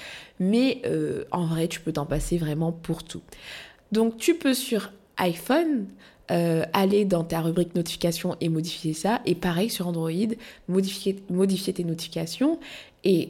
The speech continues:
petite nouveauté sur iPhone, je ne savais même pas que ça existait, mais pendant que j'ai, je, j'enregistrais cet épisode de podcast et que je le préparais,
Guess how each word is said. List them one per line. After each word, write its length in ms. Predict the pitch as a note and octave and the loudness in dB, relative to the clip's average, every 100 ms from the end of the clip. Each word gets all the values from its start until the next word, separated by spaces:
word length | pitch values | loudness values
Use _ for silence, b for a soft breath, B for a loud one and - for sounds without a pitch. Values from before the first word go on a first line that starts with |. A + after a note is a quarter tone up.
| - | 0
petite 360 | D#4+ - - | -2 -2 -4
nouveauté 420 | A3 G3 F#3+ G3+ | 0 2 2 2
sur 220 | G3 F3 E3 | 0 0 -2
iPhone, 360 | D#3 - C4+ | -2 2 4
je 100 | A3+ | 4
ne 60 | F#3 | 4
savais 220 | E3 D#3+ | 2 0
même 180 | D3+ A3+ | 0 2
pas 140 | D4 | 0
que 80 | D4 | 0
ça 140 | G#3 | 0
existait, 420 | F3 E3+ E3+ A3 B3 | 2 0 -2 0 2
mais 160 | F#3 | 0
pendant 300 | E3 G#3+ C4 | 2 2 4
que 80 | C4 | 2
j'ai, 180 | F#3 F3+ E3+ | 2 0 0
je, 240 | E3+ E3+ | 2 4
j'enregistrais 480 | E3 F#3 F#3 F3+ F#3+ | 6 6 4 2 0
cet 140 | F3+ | 0
épisode 260 | E3+ E3+ E3+ | -2 0 0
de 60 | |
podcast 400 | E3 E3+ E3+ F#3+ | 0 0 0 0
et 40 | F#3 | 0
que 120 | E3 | -2
je 100 | D#3+ | -2
le 60 | E3 | -2
préparais, 500 | - E3 D#3+ F3+ | -2 -2 2 4